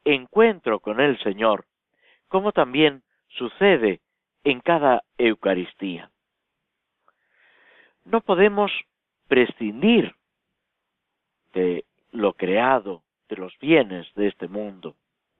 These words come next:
En los salmos se reconoce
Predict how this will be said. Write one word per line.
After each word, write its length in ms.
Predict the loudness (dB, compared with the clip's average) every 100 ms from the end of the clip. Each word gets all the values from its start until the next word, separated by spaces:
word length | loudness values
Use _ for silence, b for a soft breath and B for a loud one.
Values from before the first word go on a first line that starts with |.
| _ _ _ _ _ _ _ _ _ _ _ _ _ _ _ _ _ -4
En 140 | 0
los 120 | 0 4
salmos 460 | 4 4 -2 -10 -12 -20 _ _ _ _ _ _ _ _ -4
se 140 | -2
reconoce 840 | 0 -4 -4 -4 -4 -4 -8 -8